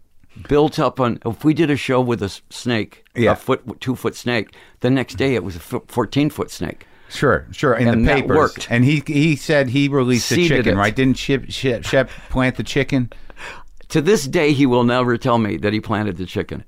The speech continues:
Speaker 2: Oh, I thought he said he did.
Speaker 1: But the chicken story was so brilliant
Speaker 2: Yeah.
Speaker 1: because, you know, after I think about it, we're on stage. The very last thing we do is we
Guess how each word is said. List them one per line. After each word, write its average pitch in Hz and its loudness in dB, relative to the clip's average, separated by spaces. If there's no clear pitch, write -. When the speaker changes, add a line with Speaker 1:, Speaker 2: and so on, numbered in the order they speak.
Speaker 2:
Oh, 95 0
I 127 2
thought 165 2
he 143 2
said 147 0
he 135 2
did. 123 0
Speaker 1:
But 175 0
the 170 2
chicken 214 0
story 143 2
was 123 0
so 143 2
brilliant 123 2
Speaker 2:
Yeah. 110 2
Speaker 1:
because, - -2
you 427 4
know, 202 2
after 190 0
I 143 2
think 180 0
about 113 2
it, - -2
we're 160 2
on 160 2
stage. - -2
The 110 -2
very 147 4
last 139 2
thing 127 2
we 117 2
do 104 0
is 98 -4
we 92 -2